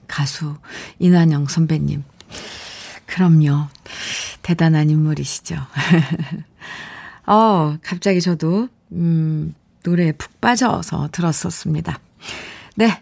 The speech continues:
케이비에스 해피 에프엠 주현미의 러브레터 함께하고 계십니다. <laughs> 칠삼칠삼 님,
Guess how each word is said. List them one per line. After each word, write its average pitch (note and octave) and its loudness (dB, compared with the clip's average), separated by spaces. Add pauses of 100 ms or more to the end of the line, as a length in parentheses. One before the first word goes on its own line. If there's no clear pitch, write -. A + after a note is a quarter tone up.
케이비에스 D4 4
해피 D#4 2
에프엠 C#4 2
주현미의 D#3 0
러브레터 B3+ 2
함께하고 F#3+ -4
계십니다. F3 0 (300)
<laughs> - -6
칠삼칠삼 D#4 2
님, A#3 4